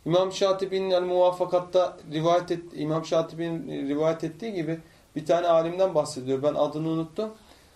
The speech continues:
Diyor ki, "İnsanlarla halime şaştım kaldım. Bir yere gittim, esma sıfat tevhidini anlattım.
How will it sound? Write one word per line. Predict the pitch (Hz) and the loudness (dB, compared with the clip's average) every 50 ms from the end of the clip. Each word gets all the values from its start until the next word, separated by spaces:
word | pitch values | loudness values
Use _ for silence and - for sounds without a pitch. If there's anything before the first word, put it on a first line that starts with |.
| _ - | _ 0
Diyor | 156 185 214 226 220 | 2 4 4 4 2
ki, | 220 214 202 196 - - - | -2 -2 -4 -4 -4 -4 -4
"İnsanlarla | 165 180 175 - - 196 196 196 220 226 220 208 208 202 185 | -2 -2 0 2 2 2 4 4 2 2 4 4 4 4 4
halime | 190 190 190 196 202 208 214 208 | 4 4 4 4 2 0 -2 -2
şaştım | - 208 202 196 - - 202 190 185 | 0 0 0 0 0 -2 -4 -4 -2
kaldım. | - 175 165 160 147 131 123 123 123 | 2 2 2 2 2 -2 -4 -4 -2
Bir | 147 180 | 2 2
yere | 196 202 208 214 | 4 4 4 2
gittim, | 202 196 202 - - 214 208 - | -2 -4 -6 -6 -6 -6 -2 2
esma | - 180 175 - 196 202 202 | 2 2 2 2 0 0 0
sıfat | 196 - - 208 202 202 - | 0 0 0 0 0 2 4
tevhidini | 196 190 190 190 185 185 196 190 208 | 4 4 6 4 2 0 0 0 0
anlattım. | 214 208 190 190 185 180 - - 214 214 | 0 2 2 2 0 0 0 -4 -6 -6